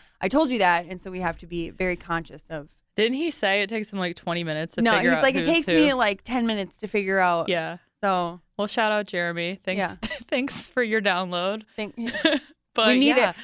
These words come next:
Speaker 1: Well, it is kind of, it's still weird to me that people actually do listen 'cause sometimes, I mean, we just sit in a dark room and I'm like, "There's no way anyone's listening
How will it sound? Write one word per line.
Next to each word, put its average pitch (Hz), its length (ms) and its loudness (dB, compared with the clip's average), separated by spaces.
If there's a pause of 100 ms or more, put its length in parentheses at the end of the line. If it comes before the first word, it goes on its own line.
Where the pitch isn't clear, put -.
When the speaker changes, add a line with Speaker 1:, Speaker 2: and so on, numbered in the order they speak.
(140)
Speaker 1:
Well, 359 140 4
it 359 100 2
is 415 180 0
kind 370 280 0
of, 247 260 -2 (260)
it's 240 220 -2
still 269 320 0
weird 190 260 0
to 220 80 -6
me 214 180 -2
that 185 200 -2
people 190 300 -6
actually 175 560 -4 (220)
do 170 600 -6
listen 175 500 -8
'cause 214 160 -4
sometimes, 185 600 -6
I - 40 -14
mean, 180 200 -8
we 175 80 -8
just 165 220 -14
sit 170 120 -6
in 170 80 -16
a 175 60 -16
dark 175 320 -14
room 175 240 -18
and 165 80 -20
I'm 165 80 -18
like, 160 240 -10 (500)
"There's 180 200 -6
no 175 200 0
way 147 180 -8
anyone's 139 380 -16
listening - 360 -20